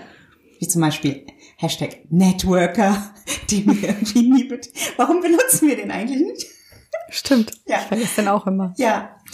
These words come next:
Speaker 1: äh, Hashtag Nähen macht glücklich zum Beispiel, Hashtag Nähen verbindet, Hashtag Nähen für mich. Und, äh, Stoffreise und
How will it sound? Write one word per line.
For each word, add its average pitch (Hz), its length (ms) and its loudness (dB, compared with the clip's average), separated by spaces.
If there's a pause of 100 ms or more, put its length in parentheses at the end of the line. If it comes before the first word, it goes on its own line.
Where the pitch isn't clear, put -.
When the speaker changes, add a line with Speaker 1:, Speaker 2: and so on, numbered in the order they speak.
(280)
Speaker 1:
äh, 214 180 4
Hashtag 214 520 0
Nähen 180 200 4
macht - 240 -6
glücklich 302 420 0
zum 226 160 4
Beispiel, 185 880 0
Hashtag - 360 -8
Nähen 143 180 2
verbindet, 214 800 2
Hashtag 170 280 -4
Nähen 175 180 2
für 190 140 -2
mich. 277 500 4 (420)
Und, 190 420 -2
äh, 185 200 -2
Stoffreise 214 680 0
und 202 300 0